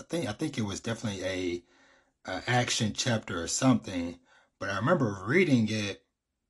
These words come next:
left to right, and then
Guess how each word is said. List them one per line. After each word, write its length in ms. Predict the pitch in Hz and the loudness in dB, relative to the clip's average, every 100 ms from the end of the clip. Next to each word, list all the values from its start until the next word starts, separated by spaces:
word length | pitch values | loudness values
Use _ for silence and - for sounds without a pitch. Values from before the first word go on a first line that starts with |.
| _ _ _ _ _ _ _ _ _ _ _ _ _ _ _ _ - | _ _ _ _ _ _ _ _ _ _ _ _ _ _ _ _ -6
left 280 | 113 107 - | -2 -2 -2
to 120 | 95 | -2
right, 480 | 90 156 135 98 - _ _ _ _ _ _ | 2 4 4 0 -6 _ _ _ _ _ _
and 260 | - 131 120 | -2 0 4
then 760 | 131 127 123 117 117 113 107 | 6 6 6 2 2 0 0